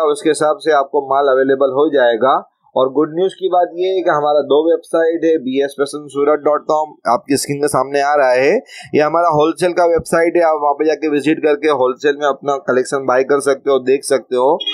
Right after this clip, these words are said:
अगर आप wholesaler हो, आपको daily collection, आपको WhatsApp के ऊपर update भी चाहिए, तो आप हमें contact करिए, आपको daily collection WhatsApp के ऊपर update भी आ जाएगा।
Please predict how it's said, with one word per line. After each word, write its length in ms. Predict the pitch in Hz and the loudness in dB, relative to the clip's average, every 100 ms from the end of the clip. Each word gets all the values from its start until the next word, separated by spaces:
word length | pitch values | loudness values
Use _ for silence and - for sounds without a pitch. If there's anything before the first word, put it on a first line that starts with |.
| - - 135 | -8 -4 -2
अगर 140 | 147 | 2
आप 120 | 170 170 | 2 2
wholesaler 540 | 160 160 156 180 180 170 | 0 -2 0 2 2 2
हो, 100 | 175 | 2
आपको 220 | 170 165 156 | 0 0 0
daily 260 | 151 160 | 2 2
collection, 360 | 160 156 143 160 | 2 0 -2 -2
आपको 300 | 151 156 156 | -2 0 2
WhatsApp 320 | 131 131 156 | 2 0 -2
के 100 | 143 | 0
ऊपर 200 | 151 151 | -2 0
update 340 | 135 123 151 147 | -2 -2 -4 -2
भी 120 | 165 156 | -6 0
चाहिए, 440 | 127 120 123 156 | 0 2 2 0
तो 400 | 240 - - - | -2 -12 -10 -2
आप 200 | 139 151 | 0 0
हमें 140 | 151 170 | -2 -2
contact 440 | 160 151 143 170 | -2 -2 -2 -2
करिए, 220 | 165 165 175 | 0 0 2
आपको 260 | 160 147 160 | 0 0 0
daily 260 | 139 147 156 | 2 0 2
collection 420 | 156 147 147 151 | 0 0 0 0
WhatsApp 380 | 131 - 143 151 | 0 0 -4 -2
के 40 | |
ऊपर 260 | 139 143 131 | 0 2 0
update 380 | 113 123 131 127 | 0 -2 -2 0
भी 120 | 151 202 _ _ _ _ _ | 0 -2 _ _ _ _ _
आ 160 | 135 139 | 0 2
जाएगा। 520 | 123 113 117 113 143 | 0 0 0 2 2